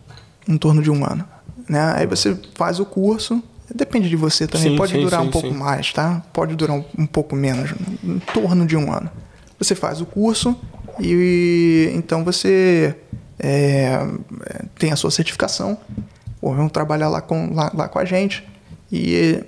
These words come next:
Speaker 1: é, começa, então, seu período de experiência, né? Onde você já, já, já tem, já, já pode atuar como um broker, mas com, sobre a, a, a tutela, né, de um, de um senior broker.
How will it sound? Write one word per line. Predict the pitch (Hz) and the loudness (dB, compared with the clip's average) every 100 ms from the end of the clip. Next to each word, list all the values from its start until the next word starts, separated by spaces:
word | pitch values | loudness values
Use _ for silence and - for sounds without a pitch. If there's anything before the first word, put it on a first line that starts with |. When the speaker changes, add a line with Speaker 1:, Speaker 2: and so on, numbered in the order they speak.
| - | -8
Speaker 1:
é, | 160 - - - | -4 -4 -6 -4
começa, | 185 170 160 - | -2 0 0 -2
então, | 175 165 | -2 0
seu | 165 170 | 0 0
período | 180 170 165 | 2 2 2
de | 170 | 0
experiência, | - 175 185 170 160 - | 0 2 2 2 2 0
né? | 160 175 202 - - - - - - - | 0 0 0 -6 -20 -20 -20 -20 -8 0
Onde | 175 180 | 0 2
você | 190 196 | 2 2
já, | 202 208 175 - | 2 2 0 0
já, | 170 175 | -2 0
já | 170 170 | 0 -2
tem, | - 226 208 165 - | -2 -2 0 -2 -4
já, | 160 160 | -4 -2
já | - | -2
pode | - 196 190 | -2 -2 -2
atuar | 170 - - 165 160 151 - | -4 -6 -4 -2 -2 -4 -6
como | 170 180 | -2 0
um | 175 | 2
broker, | 165 196 208 | 2 2 2
mas | 208 202 - - - - - | 2 2 0 -2 -6 -10 -6
com, | - 185 196 - - | 0 2 2 -2 -4
sobre | 165 - 180 185 202 | -2 2 2 4 4
a, | 190 185 185 170 165 - | 4 2 2 2 -2 -2
a, | 160 160 156 160 156 151 - - | 0 2 0 0 -2 -4 -8 -6
a | - | -4
tutela, | - 170 160 170 170 | -2 0 0 0 0
né, | 170 170 | 0 0
de | 165 | 2
um, | 170 165 151 - _ _ - - - - - | 2 2 0 -6 _ _ -20 -20 -20 -16 -4
de | 165 156 | 0 2
um | 156 156 | 2 2
senior | - 170 165 | 0 2 2
broker. | 175 165 - | 4 2 0